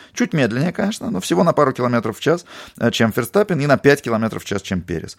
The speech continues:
Но, по крайней мере, намного быстрее, чем Феррари. Так вот, в гонке не дотянулись, да, на три километра в час. Обычно, знаете, ну, к-, огромное количество возможностей для к-, Д Р С, слипстрима,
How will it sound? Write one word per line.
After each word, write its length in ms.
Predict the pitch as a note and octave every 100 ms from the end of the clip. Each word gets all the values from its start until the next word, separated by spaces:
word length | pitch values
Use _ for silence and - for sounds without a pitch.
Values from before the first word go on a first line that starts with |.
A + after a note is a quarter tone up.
| -
Но, 80 | -
по 140 | - -
крайней 260 | D3+ F3+
мере, 160 | E3 A#2+
намного 320 | A2 A#2 C3
быстрее, 320 | G#2+ - G#2+
чем 160 | G2 F#2+
Феррари. 400 | - D#2+ C#2+ - _ _ _ - - - -
Так 120 | -
вот, 240 | F3+ A#2 _ _ _ _ - _
в 200 | - G#2
гонке 400 | A2 F#3+ G#3+ D3 A2
не 200 | B2+ E3+
дотянулись, 500 | D#3+ C#3+ A#2+ F#2 D#2+
да, 260 | A2+ F3 -
на 240 | A2+ A#2+
три 240 | - C#3
километра 420 | E3+ C#3 B2+ C3 C3
в 40 |
час. 180 | G#2+ -
Обычно, 460 | F#2 C#3 - F2+ -
знаете, 300 | G2 B2 -
ну, 260 | E2+ F#2+ - - _ _ _
к-, 200 | - - -
огромное 440 | - A#2 C#3+ A#2+
количество 440 | G#2 A#2 B2 - G2
возможностей 580 | G#2+ A2 A#2+ F#2 E2+ F2+
для 440 | F2 F#2 F#2 E2+
к-, 180 | - -
Д 340 | F2+ E2 G2+
Р 380 | A#2 A#2+ G#2+ B2
С, 140 | -
слипстрима, 760 | - A#2 - - G#2 D#3 A#2 G#2